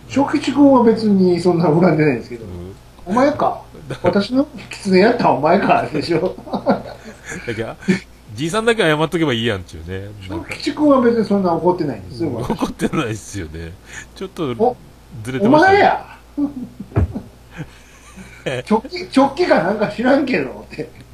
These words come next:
Speaker 2: ああ、もうなんか。でも、け-、馬もらってくれ言ったっすもんね。
Speaker 1: いや、馬はそんなもんね。
Speaker 2: 馬もらって言われても、その餌がね、大変っすね。
Speaker 1: そう。また家族増えるやんかっていうね。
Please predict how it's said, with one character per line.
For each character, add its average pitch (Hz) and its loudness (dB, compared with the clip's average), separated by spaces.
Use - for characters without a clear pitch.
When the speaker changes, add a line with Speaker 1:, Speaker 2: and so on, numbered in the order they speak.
Speaker 2:
あ 85 -8
あ、 - -12
も 82 -12
う 82 -10
な 82 -10
ん 82 -12
か。 80 -14
で 156 -8
も、 160 -4
け-、 202 -10
馬 233 -4
も 196 2
ら 175 4
っ 170 -2
て 185 -10
く 180 -12
れ 175 0
言 117 -2
っ - -8
た 95 -6
っ - -8
す 82 -18
も 78 -14
ん 92 -6
ね。 95 -6
Speaker 1:
い 196 4
や、 233 4
馬 240 4
は 277 4
そ 180 -6
ん - -8
な 160 -8
も 151 -10
ん 147 -8
ね。 208 -4
Speaker 2:
馬 240 2
も 180 0
ら 196 0
っ 196 -6
て - -16
言 220 -2
わ 175 6
れ 147 2
て 120 -6
も、 107 -6
そ 101 -6
の 92 -6
餌 151 0
が 127 -4
ね、 104 -2
大 101 0
変 123 -2
っ - -12
す - -18
ね。 87 -8
Speaker 1:
そ 160 -16
う。 214 -6
ま 320 -6
た - -8
家 - -2
族 165 -2
増 170 6
え 180 8
る 247 6
や 214 4
ん 196 -4
か - -6
っ - -20
て 180 -2
い 139 -2
う 143 -10
ね。 139 -10